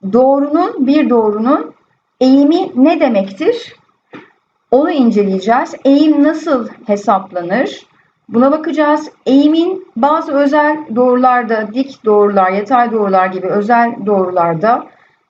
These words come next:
kaça eşit olduğunu veya olup olmadığını, eğimin tanımlı olup olmadığını inceleyeceğiz.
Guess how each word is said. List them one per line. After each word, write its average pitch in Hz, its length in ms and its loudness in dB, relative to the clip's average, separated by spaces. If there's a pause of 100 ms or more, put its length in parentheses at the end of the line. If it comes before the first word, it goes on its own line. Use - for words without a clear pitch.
(140)
kaça 285 420 -2
eşit 302 320 -4
olduğunu 202 840 -2
veya 214 420 0
olup 226 300 -6
olmadığını, 220 420 0
eğimin 208 360 -2
tanımlı 208 380 -2
olup 214 160 -6
olmadığını 190 520 -2
inceleyeceğiz. 170 840 -4